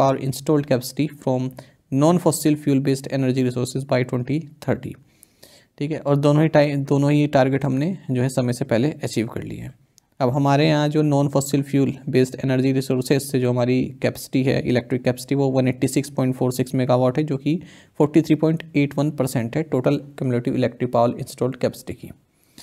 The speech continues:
ठीक है। टारगेट इतना रखा था, फ़ोर्टी परसेंट हो कितना गया है, फ़ोर्टी थ्री पॉइंट एट वन परसेंट। वहीं जो एमिशन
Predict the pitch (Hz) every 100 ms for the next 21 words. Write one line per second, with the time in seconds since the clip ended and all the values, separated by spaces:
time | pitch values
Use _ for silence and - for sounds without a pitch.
0 | - _ - 135 127 123 139 143 139 135
1 | 151 151 196 127 123 120 123 123 127 127
2 | 127 131 135 147 143 160 143 135 131 127
3 | 127 151 156 - 120 - - - - -
4 | - _ _ _ _ _ _ _ _ _
5 | _ _ _ _ - 131 143 143 131 131
6 | 139 143 143 -